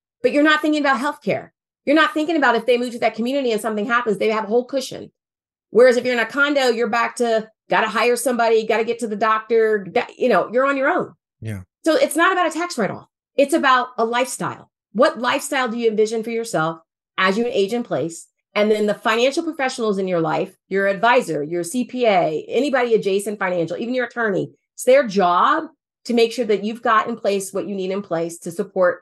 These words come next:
Speaker 1: that choice of yours.
Speaker 2: I have two more questions. First one's gonna be, what if I don't have a lot of money,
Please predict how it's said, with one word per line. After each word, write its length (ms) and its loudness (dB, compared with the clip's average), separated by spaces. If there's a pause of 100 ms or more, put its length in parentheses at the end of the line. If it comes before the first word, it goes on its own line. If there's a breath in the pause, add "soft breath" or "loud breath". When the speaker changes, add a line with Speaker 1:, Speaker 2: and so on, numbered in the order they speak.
(160)
Speaker 1:
that 120 -2
choice 280 -10
of 80 -20
yours. 380 -18 (500)
Speaker 2:
I 80 0
have 100 2
two 160 2
more 160 4
questions. 480 -2
First 280 -6
one's 200 -2
gonna 180 -6
be, 460 -6
what 180 -4
if 60 -2
I 60 0
don't 100 -2
have 160 -4
a 20 -8
lot 140 -8
of 60 -16
money, 240 -20